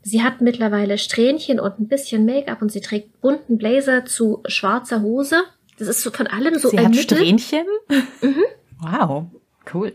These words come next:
Speaker 1: Aber du kannst es nicht so richtig, richtig machen. Entweder bist du zu weiblich oder zu jung oder zu feminin angezogen oder zu modebewusst oder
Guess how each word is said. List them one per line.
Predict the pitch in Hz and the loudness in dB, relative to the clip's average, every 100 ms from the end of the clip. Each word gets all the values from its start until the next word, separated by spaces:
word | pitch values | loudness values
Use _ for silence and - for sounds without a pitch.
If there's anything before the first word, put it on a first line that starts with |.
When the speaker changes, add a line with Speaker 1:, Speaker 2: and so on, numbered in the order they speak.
| - | -2
Speaker 1:
Aber | 285 269 | 0 2
du | 277 | 2
kannst | - 320 - | 0 -2 -2
es | 339 262 | -6 -4
nicht | 330 - - | -4 -6 -2
so | 277 | -2
richtig, | 269 339 - - 339 - - | 0 -4 -6 -4 -4 -4 -4
richtig | 339 - - - 359 - | -2 -2 -6 -8 -6 -2
machen. | 208 185 - 185 | -2 -2 -6 -4
Entweder | 226 233 262 | -2 0 0
bist | 240 240 - | 0 -2 -2
du | 220 | -4
zu | - - 277 262 - | -2 0 2 2 0
weiblich | 196 202 269 - 180 - | 0 2 0 -4 -6 -4
oder | 214 214 202 | 0 0 -2
zu | - - 262 240 | -6 -4 -4 -4
jung | 208 262 285 202 - | -2 0 2 0 0
oder | 214 214 208 | 0 0 -2
zu | - - 277 254 - - | -4 -2 0 0 -6 -10
feminin | - 254 247 247 233 | 0 2 4 4 2
angezogen | 254 277 277 220 190 | -4 -4 -4 -2 -2
oder | 220 214 214 | -2 -2 -2
zu | - 285 254 | -2 -2 2
modebewusst | 233 285 302 - - 233 - - | 4 4 0 -2 -2 -4 -4 -6
oder | 254 233 262 | 0 2 2